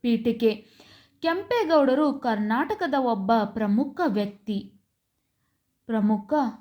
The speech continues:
ವ್ಯಕ್ತಿ. ಪ್ರಮುಖ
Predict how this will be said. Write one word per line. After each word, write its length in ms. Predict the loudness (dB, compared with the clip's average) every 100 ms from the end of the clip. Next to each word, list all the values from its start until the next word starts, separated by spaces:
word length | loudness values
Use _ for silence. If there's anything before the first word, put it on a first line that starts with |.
| -14
ವ್ಯಕ್ತಿ. 500 | -4 -4 -6 -8 -8 -8 -14 _ _ _ _ _ _ _ _ _ _ _ _ _ _ _ _ _ _ _ _ _ _ _ _ _ _ _ _ _ _ _ _ _ _ _ _ _ _ _ _ _ -8
ಪ್ರಮುಖ 460 | -6 -6 -8 -12